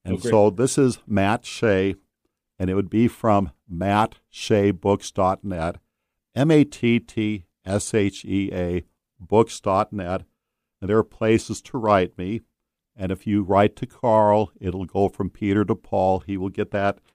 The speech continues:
Speaker 1: immediately. And we answer back, believe that. And I also have free audiobook.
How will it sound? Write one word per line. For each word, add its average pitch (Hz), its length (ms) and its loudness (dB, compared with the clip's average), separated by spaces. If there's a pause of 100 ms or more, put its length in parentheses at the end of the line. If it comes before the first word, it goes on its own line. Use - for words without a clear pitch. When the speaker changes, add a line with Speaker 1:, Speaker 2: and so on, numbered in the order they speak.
(160)
Speaker 1:
immediately. 95 840 -2 (760)
And 95 240 0
we 107 200 2
answer 123 360 0
back, 80 360 -8
believe 120 360 -10
that. 73 280 -10 (720)
And 95 140 -4
I 98 80 0
also 113 380 4
have 101 400 -2 (120)
free 110 580 -2 (340)
audiobook. 123 680 2